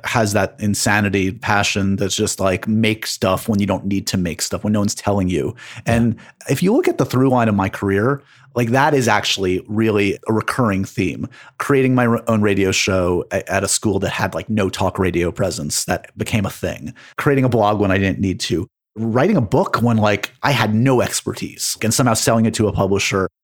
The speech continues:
Speaker 1: even though it sold no copies. It's a real book. <laughs> I have it. I
Speaker 2: That's
Speaker 1: can prove
Speaker 2: right.
Speaker 1: it. My podcast,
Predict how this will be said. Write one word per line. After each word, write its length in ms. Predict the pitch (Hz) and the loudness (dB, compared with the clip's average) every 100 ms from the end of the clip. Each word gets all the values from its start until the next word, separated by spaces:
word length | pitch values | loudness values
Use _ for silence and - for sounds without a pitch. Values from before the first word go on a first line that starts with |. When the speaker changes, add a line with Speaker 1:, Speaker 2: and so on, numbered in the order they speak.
| - | -2
Speaker 1:
even 280 | 120 117 113 | 0 0 -2
though 220 | 123 104 | 0 0
it 100 | 98 | 0
sold 300 | - 117 110 | 0 2 2
no 120 | 113 | 2
copies. 460 | 107 107 98 98 120 | 2 2 2 -2 -2
It's 100 | 156 | 0
a 60 | 147 | 2
real 160 | 135 107 | 2 2
book. 280 | 101 - - | 0 0 0
<laughs> 40 | |
I 100 | 143 | 0
have 220 | 127 110 | 2 0
it. 220 | 104 - - | 0 -2 -2
I 80 | 190 | 0
Speaker 2:
That's 140 | 123 127 | 2 4
Speaker 1:
can 80 | |
prove 180 | 95 92 | 4 2
Speaker 2:
right. 180 | 104 - - | 0 -2 -2
Speaker 1:
it. 340 | 247 247 196 - | -2 -2 -6 -2
My 240 | 165 147 135 | 0 2 2
podcast, 720 | 190 190 139 101 - - | 0 0 2 2 0 -2